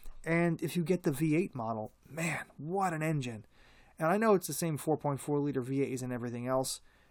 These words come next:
uh, that B M W makes, really. But, it, man, it just, it sounds great. It feels great. And it makes that gigantic S U V seem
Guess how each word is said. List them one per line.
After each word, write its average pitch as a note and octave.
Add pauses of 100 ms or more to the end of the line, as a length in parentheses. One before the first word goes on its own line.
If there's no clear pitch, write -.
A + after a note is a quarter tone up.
(300)
uh, C3
that B2
B C3
M B2+
W B2
makes, A#2+
really. B2+
But, B2
it, -
man, D3+
it D#3
just, -
it -
sounds E3+
great. E3 (480)
It -
feels E3+
great. C#3+ (540)
And D3+
it C3
makes E3+
that D3 (180)
gigantic C#3
S C3+
U D3
V C3
seem F#3+